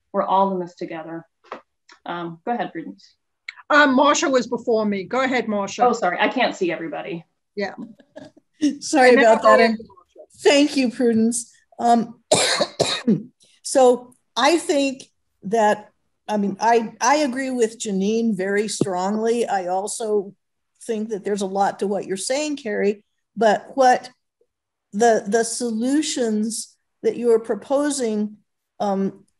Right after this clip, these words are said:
Speaker 3: obscure the tr-, truth. I mean, what, whatever you think about how clumsily they are phrased, both of the statements that you've got up there are absolutely dead on true. Um, they may have connotative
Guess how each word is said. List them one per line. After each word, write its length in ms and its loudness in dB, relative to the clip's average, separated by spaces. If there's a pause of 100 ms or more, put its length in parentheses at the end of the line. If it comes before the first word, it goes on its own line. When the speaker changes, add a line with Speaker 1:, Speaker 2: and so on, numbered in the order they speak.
(200)
Speaker 3:
obscure 640 2
the 140 2
tr-, 100 -10 (160)
truth. 640 -2
I 60 -6
mean, 180 -2
what, 360 0
whatever 360 4
you 180 -4
think 280 -6
about 300 0
how 180 -2
clumsily 640 -4
they 220 -2
are 200 2
phrased, 920 -4 (400)
both 260 4
of 140 -4
the 80 0
statements 580 -4
that 140 -4
you've 180 -6
got 220 2
up 180 2
there 180 2
are 280 4
absolutely 800 -2
dead 360 2
on 320 -4
true. 520 0 (920)
Um, 360 -4
they 280 2
may 220 4
have 500 0 (880)
connotative 1160 -2